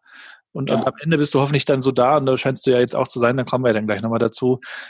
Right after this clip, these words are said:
Speaker 1: da-, dass du gar nicht mehr so unterscheiden musst zwischen Arbeit, Freizeit, sondern tust einfach das, was irgendwie Sinn ergibt und was du gerne machst, ne?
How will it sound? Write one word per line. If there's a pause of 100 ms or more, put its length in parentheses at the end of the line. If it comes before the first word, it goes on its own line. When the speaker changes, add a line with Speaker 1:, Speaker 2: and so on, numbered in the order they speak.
(120)
Speaker 1:
da-,
dass
du
gar
nicht
mehr
so
unterscheiden
musst
zwischen
Arbeit,
Freizeit,
sondern
tust
einfach
das,
was
irgendwie
Sinn
ergibt
und
was
du
gerne
machst,
ne?